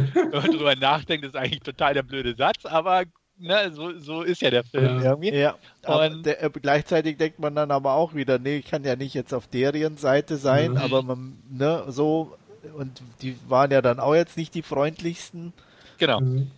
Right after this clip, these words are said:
Speaker 3: Ähm,
Speaker 2: Also, also, äh, es fehlt definitiv so ein bisschen diese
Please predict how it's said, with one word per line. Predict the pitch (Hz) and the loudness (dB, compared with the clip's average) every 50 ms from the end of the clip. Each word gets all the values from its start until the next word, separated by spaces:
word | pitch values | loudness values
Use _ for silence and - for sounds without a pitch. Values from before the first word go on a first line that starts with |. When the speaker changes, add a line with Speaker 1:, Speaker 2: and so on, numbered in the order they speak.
| - 151 | -14 -8
Speaker 3:
Ähm, | 147 131 131 127 127 123 | -6 -2 -2 -2 -2 0
Speaker 2:
Also, | 131 135 135 - - | 2 0 0 2 2
also, | 135 127 - - - | 2 2 2 2 -2
äh, | - 131 131 - - 127 127 - - - 135 135 - - | 0 0 0 0 -2 -4 -10 -10 -8 -8 -10 -10 -8 -6
es | 143 143 143 - - | -6 -4 -4 -4 -4
fehlt | - 151 165 160 - - | -2 -2 -2 -2 -2 -2
definitiv | 151 160 156 160 151 139 135 139 - - | -2 -2 0 0 0 0 0 -2 -4 -2
so | - 143 | -2 0
ein | 139 | 0
bisschen | 135 135 - 139 135 127 | 0 0 0 0 0 0
diese | 123 123 131 127 123 123 131 | 0 0 0 0 0 -2 -4